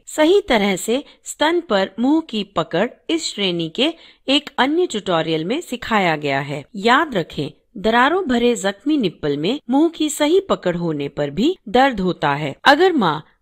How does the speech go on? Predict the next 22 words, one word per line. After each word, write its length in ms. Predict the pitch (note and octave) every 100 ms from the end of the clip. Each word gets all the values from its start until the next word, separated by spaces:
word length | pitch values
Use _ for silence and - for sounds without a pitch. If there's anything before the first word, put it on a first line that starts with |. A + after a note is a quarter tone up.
| -
मुंह 180 | E4 F4+
के 200 | D#4 C#4+
सही 280 | - C#4+ E4
पकड़ 340 | - G#3 G#3
की 140 | F3+ G3
तकनीक 480 | - F#3+ F#3+ G#3 F3+
जारी 340 | F#3+ G3 C#4+
रखती 400 | A3+ D3+ - C#3
है 240 | D3+ A#3+ D#4+ - _ -
तो 100 | C#4
धीरे 360 | A#3+ D4 E4+ F#4+
धीरे 340 | G3+ E3+ D3+ - - -
निप्पल 320 | B3 C4+ D#4
का 180 | C#4+ E3+
दर्द 320 | D3+ E3 B3 -
कम 280 | - D#4
हो 160 | C4+ G#3
जाता 360 | E3 D3+ - C3+
है। 240 | C#3+ B2+ - _ _ _ _ _ _ _ _ _
अगला 300 | C4 C#4 E4+ F#4+
है 220 | C4+ F3 -
फफूंदी 580 | A3+ A3+ C4+ C#4 D#4+